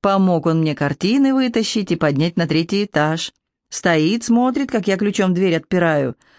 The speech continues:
«Слушай, — говорит, — раз такое дело, может, пригласишь кофе выпить?» «Нет уж, — говорю, — не собираюсь кормить ваш местный фольклор новой истории о русских проститутках». Но он стал спускаться вниз, медленно так. На нижней площадке остановился,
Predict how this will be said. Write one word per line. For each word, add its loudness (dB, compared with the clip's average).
«Слушай, — 0
говорит, — 2
раз 0
такое 0
дело, 0
может, -2
пригласишь -2
кофе 0
выпить?» -4
«Нет 0
уж, — 0
говорю, — 2
не 0
собираюсь 0
кормить 0
ваш 0
местный 0
фольклор 0
новой 2
истории 0
о 2
русских -2
проститутках». -2
Но -2
он 2
стал 0
спускаться -4
вниз, -2
медленно 0
так. -2
На 2
нижней 2
площадке -2
остановился, 0